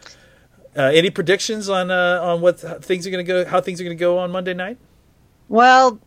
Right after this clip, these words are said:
Speaker 2: primetime games are just not very kind to the Giants. Um, they, they're coming off a, a very emotional loss against the Lions, a loss in which the players decided to hold a players-only meeting.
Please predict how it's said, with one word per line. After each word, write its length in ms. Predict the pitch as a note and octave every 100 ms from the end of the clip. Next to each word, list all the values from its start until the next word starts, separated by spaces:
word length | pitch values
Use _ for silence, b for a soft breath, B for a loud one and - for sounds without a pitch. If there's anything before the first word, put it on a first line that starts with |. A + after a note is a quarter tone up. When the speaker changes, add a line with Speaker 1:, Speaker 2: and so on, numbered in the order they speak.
| _ _ _ _
Speaker 2:
primetime 760 | - C4+ C#4 D4+ B3+ C4+ C4 A3
games 480 | B3 B3 B3 A#3
are 80 | A3
just 320 | F#3 G#3+ -
not 280 | G#3 G#3 G#3+
very 320 | G3+ G3+ G3
kind 500 | F3+ - G3 F#3+ F#3
to 100 | G3
the 140 | F#3 F3+
Giants. 760 | F#3+ F3+ F#3 F3+ F#3 - - -
Um, 440 | F3 F3 E3+ D#3+ -
they, 140 | G3+
they're 200 | F#3+ F#3+
coming 360 | - G#3+ G#3+ G#3
off 260 | G3+ F#3+
a, 260 | G3 F3+ F3 B B B B B
a 120 | E3+
very 720 | F3 G#3+ A3+ A#3 A#3 A3+ - -
emotional 760 | G3 G3 G#3 A3 - A3 F#3
loss 540 | F3 F3+ F3+ A3 - -
against 320 | G3 F#3 -
the 80 | F3+
Lions, 580 | F3 F#3+ G3+ G#3 G3+ F#3
a 60 |
loss 400 | E3+ F3+ G3 -
in 140 | F#3+ F3+
which 360 | F3+ - - -
the 60 | -
players 440 | - G#3 G3+ F#3+
decided 420 | F#3 - G3 F#3
to 60 | F#3+
hold 240 | F#3+ F#3
a 40 | E3+
players-only 720 | - G3+ F#3+ F3+ F3+ F3+ E3+
meeting. 560 | E3+ G3 A#3 C4 C#4